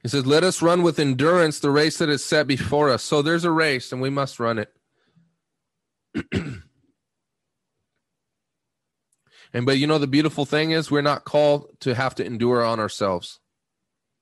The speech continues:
We will run dry and we will run empty. But God promises, the God of all encouragement, the God of all hope,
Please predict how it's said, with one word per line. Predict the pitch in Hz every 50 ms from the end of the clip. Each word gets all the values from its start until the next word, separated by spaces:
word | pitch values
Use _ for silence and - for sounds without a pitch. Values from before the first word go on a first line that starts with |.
| _ _ _ _ _ _ _ _ _ _ _ _ _ _ _ _ _ _ _ _ _ _ _ _ _ _ _ _ _ _ _ _ _ _ _ _ _ _ _ _ _ _ _ _ _ _ _ _ _ _ _ _ _ _ _ _ _ _ _ _ _
We | - 110 123
will | 127 127 123 120
run | 120 120 123 123 120
dry | 110 110 104 110 110 107
and | 107 107
we | 107
will | 107 104 101 101
run | 98 101 101 101 101
empty. | 98 98 98 - - 71 85 90 95 _ _ _ _ _ _ _ _ _ _ _ _ _ _ _ _ _ _ _ _ _ _ _ -
But | 98 98
God | 113 113 120 123 120 -
promises, | - 127 123 135 139 135 123 - - 107 98 95
the | 104
God | 95 107 120 123 131 131
of | 127 113
all | 120 120 127 139 143 147 151 151 151 151 156 156 151 147
encouragement, | 147 143 - - 143 135 135 131 117 113 101 95 92 87 - _ _ _ _ -
the | 98
God | 101 101 113 120 127 135 131
of | 127 120 113
all | 120 120 131 143 147 151 151 151 151 151 147 147 139
hope, | 127 131 123 120 - - -